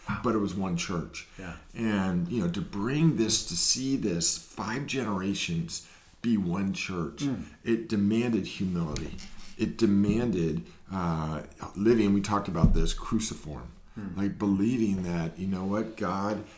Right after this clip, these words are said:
Speaker 2: has reconciled me to himself, and he's called me to be a reconciler.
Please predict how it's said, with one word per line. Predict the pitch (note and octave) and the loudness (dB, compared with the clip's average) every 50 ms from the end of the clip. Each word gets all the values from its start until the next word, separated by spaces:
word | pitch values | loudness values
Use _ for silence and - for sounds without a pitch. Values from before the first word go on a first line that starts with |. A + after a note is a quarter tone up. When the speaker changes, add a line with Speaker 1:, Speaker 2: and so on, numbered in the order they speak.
| - - | -12 -8
Speaker 2:
has | G2 E2+ E2 | -6 -6 -4
reconciled | E2+ F2+ F2 - A2+ G2+ E2 - - G#2 F#2+ F#2+ F#2+ F2+ | -4 -4 -4 -4 -4 -4 -2 -2 -2 -2 -2 -2 -2 -2
me | F2+ F2+ F#2 | -2 -2 -2
to | E2+ F#2 | -4 -4
himself, | E2 D#2+ E2+ - - E2 F#2 G2+ G#2+ - - | -4 -4 -4 -4 -4 -4 -4 -6 -6 -6 -6
and | G2 | -6
he's | G2+ G2 - | -6 -6 -6
called | - - - - F2+ F#2+ A2 B2 A#2 | -8 -12 -12 -10 -8 -8 -6 -4 -2
me | G#2+ G2 E2+ | -2 -2 -2
to | E2+ | -2
be | D#2+ G#2 A2 A2+ | 0 2 2 2
a | |
reconciler. | F#2 D2+ C#2+ C#2+ - - - - - - A#1+ A#1+ A#1 A1 G#1 | 2 0 -4 -8 -10 -12 -10 -10 -8 -10 -10 -12 -14 -14 -16